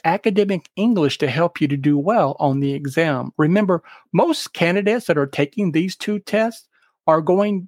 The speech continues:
to, usually are going to, uh, study at an English, uh, speaking university.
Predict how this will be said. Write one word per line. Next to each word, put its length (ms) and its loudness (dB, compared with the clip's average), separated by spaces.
to, 220 -4
usually 840 0
are 140 0
going 360 0
to, 360 -2
uh, 320 0
study 580 0
at 100 2
an 140 0
English, 440 -2
uh, 120 0
speaking 480 -4
university. 800 0